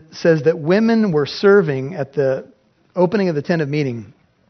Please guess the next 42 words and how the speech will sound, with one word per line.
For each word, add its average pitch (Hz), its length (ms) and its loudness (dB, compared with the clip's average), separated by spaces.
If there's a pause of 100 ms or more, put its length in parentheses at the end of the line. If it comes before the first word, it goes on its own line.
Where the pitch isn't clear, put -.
(640)
And 165 80 0
it 165 60 0
says, 190 240 6
"The 160 100 -4
serving 240 500 0
women 170 220 2
who 156 140 0
served 214 380 0
the, 156 300 -8
at 151 100 -8
the 147 100 -6
doorway 180 420 0
of 139 140 -2
the 147 80 -6
tent 175 320 -4
of 139 120 -8
meeting, 151 280 -4
they 139 140 0
used, 156 440 -2 (480)
uh, 139 300 -6
portions 170 460 -2
of 147 120 -2
what 151 140 -2
they 147 100 4
had 143 300 -2
for 147 160 -4
the 131 100 -8
mirrors 160 480 2
at 131 120 0
that 135 220 -6
time." 123 420 -8 (760)
And 175 380 0
these 196 260 4
women 233 360 6
who 165 120 4
had 165 180 2
come 226 380 2
to 156 140 -4
serve 226 720 2 (680)
at 156 280 0
the 147 400 0 (120)
tabernacle, 226 800 2